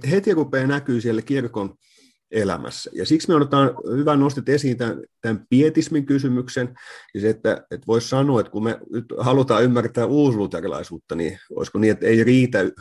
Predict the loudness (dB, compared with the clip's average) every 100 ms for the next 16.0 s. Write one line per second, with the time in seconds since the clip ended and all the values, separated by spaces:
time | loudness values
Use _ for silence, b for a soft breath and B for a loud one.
0 | -12 -4 -2 0 -2 -4 -6 -4 -4 -4
1 | -4 -2 -2 0 -2 -2 -4 -6 -10 -8
2 | -4 -4 -4 -10 -14 B B B B B
3 | -4 0 0 0 0 0 -2 -2 -6 -6
4 | -10 _ _ -16 -16 -12 -6 -4 -2 -2
5 | 0 2 2 2 2 2 0 0 -2 -2
6 | -2 -4 -10 -16 -16 -20 -8 -4 -4 0
7 | 0 0 0 -4 -2 -4 -4 -6 -8 -6
8 | -4 -6 -8 b b b b -6 0 0
9 | 2 2 2 0 -2 -6 -6 0 2 2
10 | 0 -2 -4 -4 -8 -8 -6 -6 -6 -8
11 | -2 2 4 2 -6 -16 -20 -20 _ _
12 | B B B B -10 -8 -10 -14 B B
13 | B -8 -2 0 0 -4 -6 -4 -2 -4
14 | -6 -2 -2 0 0 0 2 0 -2 -2
15 | -2 -2 -4 -6 -4 0 0 -2 -8